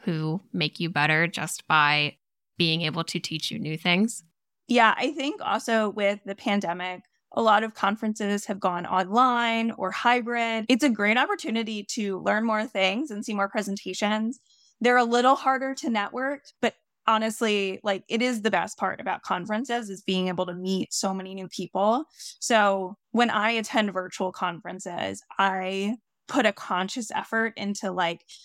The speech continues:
Speaker 2: participating in the chat or, like, the Slack channel or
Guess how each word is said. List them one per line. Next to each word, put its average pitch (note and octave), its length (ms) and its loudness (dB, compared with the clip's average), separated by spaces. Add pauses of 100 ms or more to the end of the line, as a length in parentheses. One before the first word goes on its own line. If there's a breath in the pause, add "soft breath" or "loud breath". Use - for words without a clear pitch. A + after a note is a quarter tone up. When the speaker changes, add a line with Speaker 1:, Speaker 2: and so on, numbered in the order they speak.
(140 loud breath)
Speaker 2:
participating C4+ 640 0
in C4 80 -4
the B3+ 100 -6
chat A#3+ 600 2
or, A3 180 -4
like, A3 220 -4
the B3+ 100 2
Slack A3+ 380 -2
channel G#3 640 2
or G#3+ 420 2